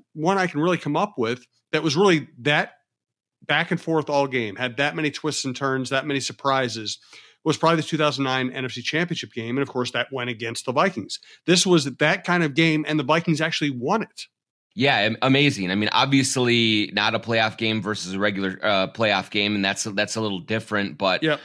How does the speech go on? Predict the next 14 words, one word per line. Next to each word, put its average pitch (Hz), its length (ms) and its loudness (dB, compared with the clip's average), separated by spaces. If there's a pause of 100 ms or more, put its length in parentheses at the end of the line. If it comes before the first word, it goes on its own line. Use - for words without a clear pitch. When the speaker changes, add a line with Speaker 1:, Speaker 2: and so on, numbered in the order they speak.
(280)
Speaker 2:
um, 95 500 2 (320)
but 127 160 0
yes, 131 260 2
it, 135 80 0
just 147 260 0
in 170 120 0
terms 147 400 0
of 104 320 -2 (340)
high-level 120 640 0
drama, 87 800 -4 (260)
in 127 160 0
terms 131 420 0
of 98 320 0 (380)
incredible 123 1400 0